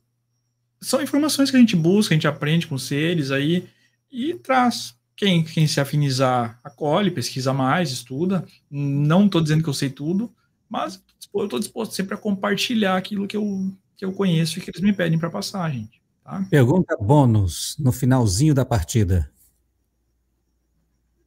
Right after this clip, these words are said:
Speaker 1: A relação de fractais com o corpo criogênico?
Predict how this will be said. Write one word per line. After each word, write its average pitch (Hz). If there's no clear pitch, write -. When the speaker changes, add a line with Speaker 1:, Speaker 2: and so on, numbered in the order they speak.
Speaker 1:
A 139
relação 135
de 170
fractais 190
com 180
o 170
corpo 170
criogênico? 139